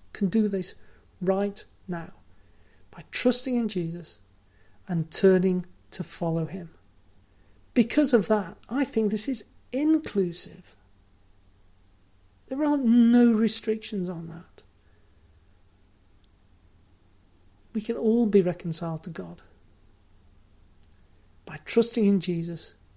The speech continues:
turning away from our sin and turning to follow him. So what? So what? If you are watching this and you are not a Christian, believe in Jesus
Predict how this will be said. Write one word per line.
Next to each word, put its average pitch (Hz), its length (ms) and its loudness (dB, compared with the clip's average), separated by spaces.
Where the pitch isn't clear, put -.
turning 175 300 2
away 175 240 4
from 208 200 0
our 202 120 4
sin 160 400 -4
and 160 180 -6
turning 175 360 2
to - 120 -10
follow 165 400 -8
him. 170 360 -12
So - 180 -2
what? 165 220 -6
So - 220 12
what? 202 260 8
If - 200 4
you 233 160 8
are 190 400 10
watching 233 500 8
this 247 320 8
and 170 340 0
you 196 160 2
are 175 220 2
not 196 240 2
a - 40 -18
Christian, 214 600 -2
believe 220 460 0
in 208 160 0
Jesus 214 680 -4